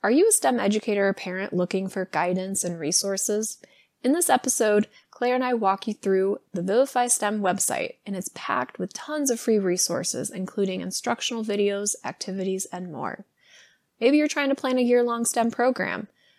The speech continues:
navigate to our curriculum map post, or perhaps you need holiday stem activities. Download them for free in our resource library.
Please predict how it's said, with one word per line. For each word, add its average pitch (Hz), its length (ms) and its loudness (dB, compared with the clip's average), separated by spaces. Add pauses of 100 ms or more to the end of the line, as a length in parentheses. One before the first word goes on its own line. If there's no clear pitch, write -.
(180)
navigate 254 540 6
to 262 180 2
our 214 140 4
curriculum 226 680 -4
map 208 240 -4
post, - 560 -2 (500)
or 254 200 2
perhaps 285 400 0
you 262 80 4
need 240 180 2
holiday 208 420 2
stem 190 300 2
activities. 202 680 -2 (380)
Download 240 420 2
them 254 160 4
for 262 140 0
free 320 360 2
in 196 180 -2
our 202 120 -4
resource 190 520 -2
library. 190 520 -4